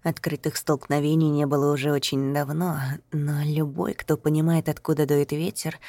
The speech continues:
вероятно, чувствует, что его направление меняется. Неверленд, само сердце острова, переворачивает всё с ног на голову.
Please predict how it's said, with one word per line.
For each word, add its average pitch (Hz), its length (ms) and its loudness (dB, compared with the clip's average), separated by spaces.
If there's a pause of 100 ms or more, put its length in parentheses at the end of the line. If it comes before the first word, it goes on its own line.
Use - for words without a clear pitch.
(180)
вероятно, 165 540 2
чувствует, - 540 -2
что - 180 -2
его 160 160 2
направление 151 680 -2
меняется. 139 920 -6 (1040)
Неверленд, 151 840 -4 (160)
само 180 360 0
сердце 190 440 -2
острова, 151 760 -2 (240)
переворачивает 165 800 0
всё - 220 -2
с - 160 -4
ног 160 340 0
на 170 280 2
голову. 147 420 -6